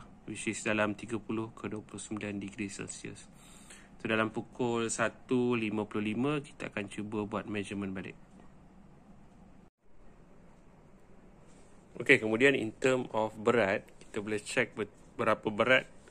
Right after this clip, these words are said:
um, termos ni bila kita letak air yang penuh lah.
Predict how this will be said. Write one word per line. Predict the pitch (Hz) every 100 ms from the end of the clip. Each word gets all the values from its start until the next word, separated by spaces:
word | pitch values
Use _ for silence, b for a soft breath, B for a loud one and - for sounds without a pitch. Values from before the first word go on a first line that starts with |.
| 113
um, | 113 107 107 104 107
termos | 107 110 113 -
ni | 123 156 196 - - - - B B B B B B B B B B - - - - -
bila | 104 107 110
kita | - 107
letak | 104 - 107 101 101 101 101
air | 104 104 104
yang | 98 95
penuh | 95 101
lah. | 110 104